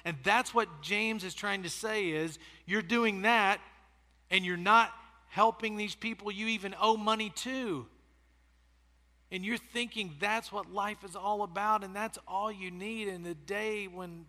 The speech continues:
Jesus comes back is gonna be a day of misery for you, because there's going to be a day that the money's not gonna work for you anymore.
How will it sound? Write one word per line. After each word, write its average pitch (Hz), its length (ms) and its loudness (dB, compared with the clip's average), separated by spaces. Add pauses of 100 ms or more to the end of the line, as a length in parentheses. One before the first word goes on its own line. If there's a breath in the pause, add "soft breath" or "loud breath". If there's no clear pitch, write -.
Jesus 185 420 -10
comes 165 280 -10
back 202 320 -4
is 151 100 -14
gonna 185 140 -12
be 175 180 -8
a 165 60 -6
day 170 220 -6
of 147 140 -8
misery 196 480 -8
for 165 200 -12
you, 180 340 -8
because 165 400 -6 (400 loud breath)
there's 202 220 -2
going 233 280 2
to 208 120 -8
be 196 240 -8
a 175 80 -6
day 190 260 0
that 180 180 -4
the 165 80 -2
money's 185 400 -6
not 196 160 -6
gonna 180 140 -6
work 196 340 2
for - 140 -12
you 180 160 -4
anymore. 151 500 -6